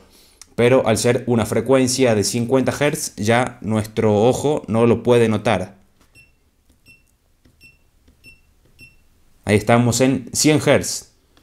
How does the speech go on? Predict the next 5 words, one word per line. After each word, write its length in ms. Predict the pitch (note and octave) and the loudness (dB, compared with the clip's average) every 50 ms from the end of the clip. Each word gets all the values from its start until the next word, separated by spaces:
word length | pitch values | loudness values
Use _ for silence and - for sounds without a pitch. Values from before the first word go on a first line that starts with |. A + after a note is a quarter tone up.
| _ _ _ _ _ _ _ | _ _ _ _ _ _ _
y 320 | - B2+ D3+ D3 - - - | -2 0 0 0 0 -2 -2
el 140 | - A2+ A2+ | 0 2 4
led 280 | A#2+ B2+ C#3 C#3 C3+ - | 4 4 4 2 0 -2
está 560 | A2 - - - A#2+ B2+ C3+ - - - _ _ _ _ _ | -4 -2 -2 0 0 0 -2 -4 -10 -20 _ _ _ _ _
prendido. 560 | - G2+ G#2+ G#2+ G#2+ F#2+ E2 - - - - | -2 0 2 2 2 0 -2 -4 -8 -14 -18